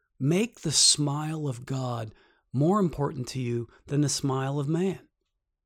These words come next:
Be willing to hate your mother, your father, your husband, your wife, and your own children, and your own life also. Be willing to do that because you know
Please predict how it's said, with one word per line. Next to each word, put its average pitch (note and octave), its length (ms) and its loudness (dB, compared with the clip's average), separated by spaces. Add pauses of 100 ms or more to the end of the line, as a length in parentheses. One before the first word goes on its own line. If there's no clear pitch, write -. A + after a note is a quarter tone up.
(2000)
Be D#3 240 0
willing E3+ 580 4
to - 100 -12
hate - 540 -6 (460)
your B2+ 140 -4
mother, A#2 420 -2 (200)
your B2 140 -4
father, A#2 460 -4 (160)
your A#2 140 -8
husband, A#2+ 420 -4 (140)
your B2 160 -4
wife, A#2 320 -4
and A#2+ 80 -4
your A#2 140 0
own A#2 180 -2
children, A#2 400 -2 (180)
and F3 140 4
your G3 100 6
own G#3+ 160 4
life G3 280 0
also. G#3 440 -2 (2500)
Be D#3+ 160 4
willing F3 420 4
to C3+ 140 -4
do A2 220 -6
that G2 260 -12 (1200)
because D3 380 0
you D3+ 100 2
know D#3 460 2